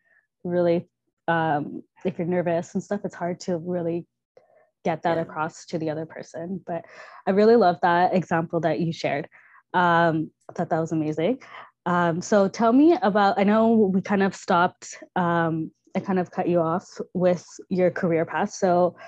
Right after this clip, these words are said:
Speaker 1: um, tell me more about, like, you said you're kind of thinking, or I know you took some other roles, and as well as where you are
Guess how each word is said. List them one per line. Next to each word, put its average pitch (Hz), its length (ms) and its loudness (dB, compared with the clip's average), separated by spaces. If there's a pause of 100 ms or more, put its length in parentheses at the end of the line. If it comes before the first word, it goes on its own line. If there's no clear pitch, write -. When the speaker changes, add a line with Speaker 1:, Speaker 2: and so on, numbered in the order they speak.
(340)
Speaker 1:
um, 175 600 4 (200)
tell 202 180 0
me 220 140 2
more 185 360 2
about, 165 680 2 (680)
like, 180 220 2
you 180 100 2
said 185 220 0
you're 190 80 2
kind 185 180 -2
of 180 80 -4
thinking, 185 540 -2
or 202 280 4
I 185 60 2
know 208 140 4
you 202 200 4
took 202 220 -4
some 175 400 -2 (140)
other 180 220 2
roles, 180 520 2
and 170 640 -2 (520)
as 175 160 -2
well 180 140 4
as 170 140 -2
where 185 140 4
you 180 160 2
are 170 480 2